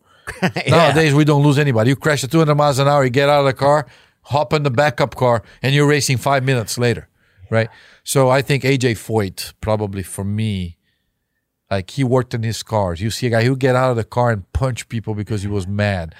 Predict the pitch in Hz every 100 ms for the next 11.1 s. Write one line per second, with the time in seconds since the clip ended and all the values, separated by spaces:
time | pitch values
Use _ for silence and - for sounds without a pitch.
0 | - - 139 135 127 147 139 - 107 -
1 | 147 139 - 131 123 - - - 143 147
2 | 147 117 123 123 107 104 92 95 95 85
3 | - 107 156 175 127 104 95 107 95 -
4 | - 170 214 208 - 147 110 - - 120
5 | 156 139 123 110 98 98 82 69 53 -
6 | 85 73 - - - - _ _ 180 220
7 | 226 190 - - 190 170 160 151 156 113
8 | 87 _ - 143 143 143 90 - _ _
9 | _ _ _ _ _ 76 67 - 131 90
10 | 98 - - 202 208 202 180 - 202 160
11 | 107